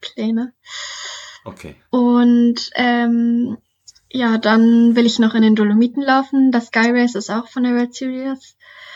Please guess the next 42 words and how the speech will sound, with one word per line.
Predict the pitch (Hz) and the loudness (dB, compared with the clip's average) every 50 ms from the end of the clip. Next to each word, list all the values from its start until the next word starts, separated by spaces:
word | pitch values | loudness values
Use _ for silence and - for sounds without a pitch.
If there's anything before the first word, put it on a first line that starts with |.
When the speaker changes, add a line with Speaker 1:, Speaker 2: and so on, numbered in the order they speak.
| - - - - _ _ _ | -20 -20 -20 -20 _ _ _
Speaker 1:
Und | - 240 233 220 220 220 220 220 220 - - | -6 -2 0 2 4 4 4 2 2 0 0
ja, | 208 202 202 | 0 2 2
mal | 208 220 233 | 4 4 2
schauen. | - 254 247 247 240 220 | 2 2 0 0 2 2
Also | 214 226 233 226 | 2 2 2 0
ich, | 226 - - _ _ _ _ _ _ - | 0 -2 -6 _ _ _ _ _ _ -2
die | 240 220 180 | 0 0 2
anderen | 208 214 220 220 226 | 2 2 2 2 2
Rennen | 226 226 220 220 | 2 2 2 2
mache | 220 - 240 | 2 0 -2
ich | 220 - | -6 -4
dann | - 226 208 | -2 -2 0
meistens | 202 220 - - 233 226 - | 0 0 0 0 -2 -2 -2
davon | - - 226 - - - | -4 -6 -6 -4 -6 -6
abhängig, | - 226 - - 226 202 214 214 - - | -6 -6 -2 -2 0 2 2 0 0 -2
wie | 226 214 | -2 -2
so | 214 208 | -2 -2
der | 226 208 208 | -2 -2 0
Saisonverlauf | 226 214 226 220 220 220 - 233 202 208 202 214 - - | 0 0 2 2 0 0 0 -2 -2 -2 -2 -2 -4 -6
ist, | 208 - - - | -8 -8 -4 -4
wie | 220 | -2
die | 208 214 | -2 -2
Form | - - - 214 214 214 220 - | -4 -2 -2 0 0 0 0 0
ist. | 214 214 214 208 - - - - - - | 2 2 2 0 -2 -10 -18 -20 -20 -20
Es | - - | -14 -4
kann | - 233 220 | 2 4 4
ja | 214 208 | 4 4
auch | 214 - | 2 2
immer | 214 220 220 | 2 2 2
noch | 202 214 | 2 0
sein, | - - 240 233 | -2 0 0 0
dass | 226 226 - | 0 0 0
eine | 247 233 | -2 0
Verletzung | 240 247 240 226 226 233 - 240 233 | 2 2 2 2 2 2 2 4 4
mir | 226 | 6
einen | 226 226 | 4 2
Strich | - - 269 254 - - | 2 0 -2 -2 0 0
durch | 214 226 - | -2 -2 -2
die | - | -2
Rechnung | 247 247 240 - - 240 226 214 214 220 | -2 0 0 2 2 2 0 2 2 2
macht. | 214 220 226 - - - - | 2 2 2 -2 -6 -12 -8
Also | - - 208 208 208 214 208 208 214 | -4 -4 -2 -2 0 -2 0 0 -2